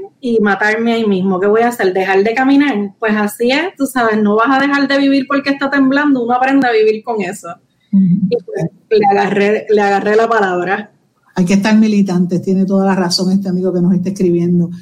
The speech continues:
Speaker 2: Tenemos cerca de trescientos, eh, treinta y ocho personas en el chat, que aquí hubo un problema porque se fue la electricidad. De hecho, estoy conectada ni siquiera por el internet de mi casa, estoy por, por un chuchito de esto, porque no sabemos, como estamos así,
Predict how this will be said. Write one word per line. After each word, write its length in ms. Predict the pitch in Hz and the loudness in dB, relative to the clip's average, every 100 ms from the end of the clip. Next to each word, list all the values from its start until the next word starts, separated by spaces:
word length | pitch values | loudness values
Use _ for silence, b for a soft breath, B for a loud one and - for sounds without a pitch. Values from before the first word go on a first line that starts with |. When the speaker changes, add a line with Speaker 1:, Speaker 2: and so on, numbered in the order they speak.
| B B | B B
Speaker 2:
Tenemos 340 | 180 180 202 | -2 0 2
cerca 300 | 233 214 220 | 0 -2 -2
de 60 | 214 | 0
trescientos, 680 | 202 196 202 190 208 202 - - | -2 -2 0 0 0 0 -2 -6
eh, 360 | 196 175 170 | -2 0 0
treinta 300 | 175 180 180 | -2 -2 -2
y 100 | 185 | -2
ocho 500 | 175 185 - 202 180 | 0 0 0 0 2
personas 420 | 180 175 202 196 208 | 0 -2 0 0 2
en 120 | 196 | 0
el 120 | 180 | -2
chat, 300 | - 208 202 - B B B | -4 -4 -4 -10 B B B
que 100 | - | -2
aquí 180 | 175 190 | 0 2
hubo 120 | 208 | 2
un 100 | 220 | 2
problema 300 | 226 214 220 | 0 2 2
porque 160 | 240 196 | 0 -2
se 100 | 202 | -2
fue 200 | 190 185 | 0 0
la 100 | 208 | 0
electricidad. 500 | 208 202 226 226 220 247 - | -2 -2 -2 0 0 -2 -2
De 80 | 208 | -2
hecho, 140 | 226 | -2
estoy 160 | 269 233 | -2 0
conectada 680 | 254 269 285 254 262 269 254 | 0 0 0 0 0 0 0
ni 120 | 220 | -2
siquiera 320 | 208 196 214 | -4 -6 -4
por 140 | 240 | 0
el 80 | 240 | 2
internet 440 | 240 233 214 220 208 | 2 0 -4 -4 -6
de 80 | |
mi 120 | 214 214 | -8 -6
casa, 240 | 220 220 | -8 -6
estoy 160 | 208 180 | -6 -6
por, 300 | 208 202 196 B B B | -2 -4 -4 B B B
por 160 | 196 190 | 0 2
un 120 | 196 | 4
chuchito 460 | 233 226 226 226 | 2 0 0 0
de 120 | 220 220 | 0 0
esto, 340 | 233 202 185 | -2 -2 -2
porque 300 | 180 170 175 | -2 -2 -4
no 120 | 175 | -2
sabemos, 440 | 175 196 202 196 170 | 0 0 2 0 0
como 160 | 170 | -8
estamos 340 | 165 185 202 214 | -6 -2 0 0
así, 340 | 202 226 233 | 0 -2 -4